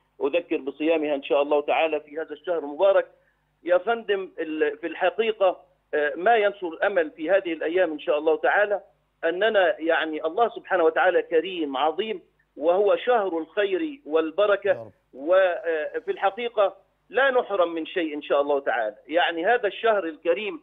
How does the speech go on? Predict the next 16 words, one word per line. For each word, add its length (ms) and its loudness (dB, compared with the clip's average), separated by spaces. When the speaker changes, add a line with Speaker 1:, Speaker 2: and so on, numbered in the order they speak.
Speaker 1:
آه، 20 2
آه، 540 2
أذكر 340 -2
نفسي 240 -4
وحضراتكم 600 0
بإذن 360 -6
الله 260 0
تعالى 440 0
بالبذل، 640 -4
هو 220 0
شهر 340 2
البذل 440 -2
والعطاء 720 2
والتضحية 840 -2
والسخاء 800 0
والجود. 600 -2